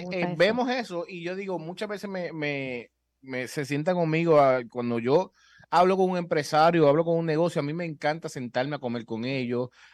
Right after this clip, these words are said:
Speaker 2: hablar, escuchar sus experiencias, porque mientras más lo escucho, primero más aprendo yo.
Speaker 1: Me imagino.
Speaker 2: Eh, eso es importantísimo, ¿verdad? Y más puedo saber cómo yo puedo ayudarlo,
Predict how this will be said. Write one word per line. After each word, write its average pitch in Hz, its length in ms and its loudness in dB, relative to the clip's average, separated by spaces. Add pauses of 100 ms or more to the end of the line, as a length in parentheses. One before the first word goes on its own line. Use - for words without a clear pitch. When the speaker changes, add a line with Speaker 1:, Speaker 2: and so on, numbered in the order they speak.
Speaker 2:
hablar, 127 720 4 (320)
escuchar 131 460 -4
sus 147 160 4
experiencias, 139 880 4
porque 135 260 0
mientras 135 400 0
más 160 380 -2
lo 185 180 -2
escucho, 233 640 -6
primero 170 360 -2
más 151 160 2
aprendo 123 480 2
yo. 127 260 0
Speaker 1:
Me 160 140 -2
imagino. 147 240 -2
Speaker 2:
Eh, 127 140 0
eso 131 180 2
es 127 80 6
importantísimo, 135 1000 0
¿verdad? 139 360 4 (420)
Y 156 360 2
más 190 460 0
puedo 208 240 0
saber 208 360 -2
cómo 214 400 -4
yo 190 340 -4
puedo 202 360 -6
ayudarlo, 139 1000 0